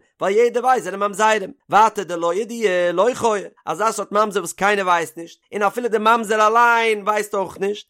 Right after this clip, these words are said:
איז ער אליין, דער לעבט אויך נישט, דאס דער ממזר שטארבט, ווייל מען וויל נישט, אז ער האסט נאר מיט דער ידענע. די ידיעה, וועל לא ידיעה.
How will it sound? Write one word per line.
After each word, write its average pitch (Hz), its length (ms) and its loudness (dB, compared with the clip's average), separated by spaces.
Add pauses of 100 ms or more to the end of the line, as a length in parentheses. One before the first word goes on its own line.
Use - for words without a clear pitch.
(100)
איז 180 160 -8
ער 220 280 2
אליין, 240 460 -2
דער 208 120 -4
לעבט 226 280 2
אויך 233 260 2
נישט, 196 220 -6
דאס 180 180 -10
דער 180 160 -6
ממזר 202 420 -4
שטארבט, 214 500 -2
ווייל 185 120 -2
מען 185 100 -4
וויל 226 140 0
נישט, 240 180 -8
אז 202 100 0
ער 185 100 -2
האסט 170 240 -2
נאר 190 60 -8
מיט 196 100 -8
דער 208 100 -2
ידענע. 247 320 -4 (220)
די 160 100 -6
ידיעה, 196 560 2
וועל 180 140 -2
לא 175 140 2
ידיעה. 208 420 -6